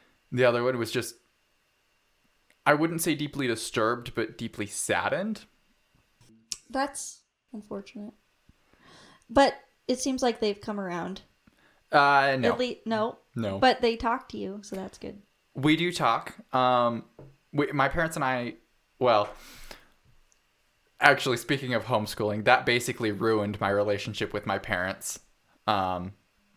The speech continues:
Speaker 1: because I, I didn't wanna be around them. They didn't wanna be around me. And so that just threw a bit of an extra wrench in our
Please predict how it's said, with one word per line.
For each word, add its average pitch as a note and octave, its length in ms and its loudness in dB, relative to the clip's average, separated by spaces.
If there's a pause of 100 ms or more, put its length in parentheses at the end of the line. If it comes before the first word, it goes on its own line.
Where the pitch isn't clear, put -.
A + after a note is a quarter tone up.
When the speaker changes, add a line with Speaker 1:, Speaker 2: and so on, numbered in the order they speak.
(720)
Speaker 1:
because G#2 200 -4
I, G#2+ 340 4
I A2 200 6
didn't A2 340 -2
wanna G#2+ 240 0
be G#2 160 -4
around G2 320 0
them. F#2+ 440 -4 (100)
They G#2 320 2
didn't G#2+ 260 0
wanna G2+ 200 -2
be G2+ 180 0
around F#2+ 340 -2
me. F#2 460 -6 (1400)
And A2 360 0 (200)
so B2 220 0
that A2+ 420 2 (380)
just - 300 -4
threw G#2+ 340 2
a G2+ 100 0
bit G#2+ 180 -2
of G2+ 100 -4
an G2+ 140 -4
extra G#2+ 440 -4
wrench F#2 580 -6
in G2+ 140 -4
our F2+ 180 -4